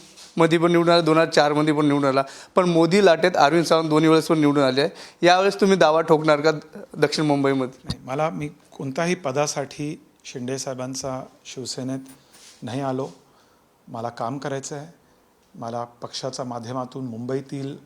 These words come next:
Speaker 2: जनतेला न्याय द्यायचा आहे. मुंबईमध्ये, अ, मराठी माणूस, त्यांच्यासाठी खूप मोठे प्रश्न आहे हाऊसिंगचा, आणि हाऊसिंगचा प्रश्न दूर करण्यासाठी, हाऊसिंगची समस्या दूर करण्यासाठी, भाडेकरू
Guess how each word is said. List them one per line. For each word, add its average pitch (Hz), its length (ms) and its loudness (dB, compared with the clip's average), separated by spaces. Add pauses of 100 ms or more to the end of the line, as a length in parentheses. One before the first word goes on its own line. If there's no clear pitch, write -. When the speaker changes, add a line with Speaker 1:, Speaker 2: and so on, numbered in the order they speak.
(180)
Speaker 2:
जनतेला 131 480 -8
न्याय 117 300 -8
द्यायचा 135 340 -8
आहे. 156 260 -20 (720)
मुंबईमध्ये, 143 840 -6 (680)
अ, - 40 -20 (180)
मराठी 131 500 -6
माणूस, 113 400 -10 (560)
त्यांच्यासाठी 143 540 -12
खूप 180 260 -10 (380)
मोठे 135 220 -6
प्रश्न 131 360 -10
आहे 135 160 -8 (180)
हाऊसिंगचा, 123 520 -8 (720)
आणि 135 240 -10
हाऊसिंगचा 139 520 -4
प्रश्न 156 480 -10
दूर 143 240 -6
करण्यासाठी, 123 800 -12
हाऊसिंगची 127 360 -12
समस्या 151 440 -6
दूर 131 160 -6
करण्यासाठी, 120 640 -18 (1040)
भाडेकरू 151 760 -4